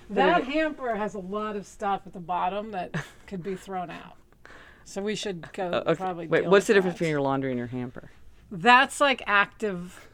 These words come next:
Speaker 1: lawn-, this is partly just a storage unit. <laughs> And
Speaker 2: Okay.
Speaker 1: partly a hamper.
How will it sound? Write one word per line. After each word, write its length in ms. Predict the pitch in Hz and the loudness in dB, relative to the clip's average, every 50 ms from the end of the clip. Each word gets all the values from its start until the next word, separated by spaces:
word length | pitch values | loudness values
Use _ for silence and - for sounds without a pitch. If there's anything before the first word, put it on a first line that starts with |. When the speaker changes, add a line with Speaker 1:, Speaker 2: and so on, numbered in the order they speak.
| - 262 262 277 - - - - | -20 -20 -20 -20 -20 -20 -16 -12
Speaker 1:
lawn-, 460 | 302 208 202 226 233 226 226 226 226 | -6 0 2 4 6 6 6 4 4
this 240 | 202 233 240 226 - | 4 4 2 4 4
is 220 | 269 247 - - - - | 2 0 -2 -2 -8 -12
partly 520 | - - 240 233 240 226 202 202 214 202 196 | 0 6 8 8 8 6 4 0 0 -2 -2
just 380 | 165 202 202 - - - - | -2 -2 -4 -4 -6 -8 -10
a 60 | 196 | -8
storage 680 | 190 - - - 220 208 190 175 170 170 147 165 - 214 | -8 -4 -2 0 0 0 0 -2 -4 -6 -8 -8 -8 -8
unit. 500 | 190 190 160 120 - - - - - - 285 | -6 -6 -6 -6 -6 -6 -4 -4 -2 0 0
<laughs> 40 | 190 - - 240 - - - - - - - - 339 359 285 - - - 302 320 320 - - | 0 0 -2 -4 -4 -6 -12 -20 -20 -8 2 6 6 8 6 6 2 -6 -6 -8 -8 -2 2
And 140 | - 202 220 | 2 4 4
Speaker 2:
Okay. 120 | 202 160 | 4 4
Speaker 1:
partly 400 | - 262 277 269 254 226 220 208 | 4 4 4 4 2 0 -4 -6
a 60 | 196 | -6
hamper. 380 | 190 185 185 180 165 160 - - | -8 -10 -12 -12 -14 -16 -20 -20